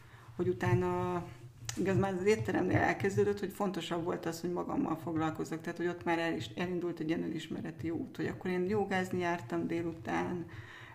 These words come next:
emberekkel találkoztam, programokat szerveztem,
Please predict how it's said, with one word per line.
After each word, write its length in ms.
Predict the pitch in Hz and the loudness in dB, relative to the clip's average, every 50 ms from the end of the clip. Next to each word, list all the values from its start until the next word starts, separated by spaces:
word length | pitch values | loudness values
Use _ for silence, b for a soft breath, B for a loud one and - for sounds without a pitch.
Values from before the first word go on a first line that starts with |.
| B B | B B
emberekkel 800 | - 180 185 180 180 185 185 175 175 - - - 170 160 160 | -2 2 2 2 2 2 2 0 -2 -4 -4 -2 0 0 0
találkoztam, 840 | 160 165 - - 165 160 165 160 - 165 156 - - - 170 170 165 | -2 -2 -2 -2 -2 -4 -4 -6 -6 -8 -8 -8 -6 -4 -2 -2 -2
programokat 720 | 165 - 196 180 170 170 175 170 170 160 - 165 156 156 | -2 -2 0 0 0 2 2 2 0 0 0 -2 -4 -4
szerveztem, 1000 | - - - - - 160 165 180 170 156 - - - - 175 175 175 180 175 160 | -6 -8 -6 -6 -4 -4 -2 -4 -4 -6 -8 -8 -6 -4 -2 -2 0 -2 -2 -4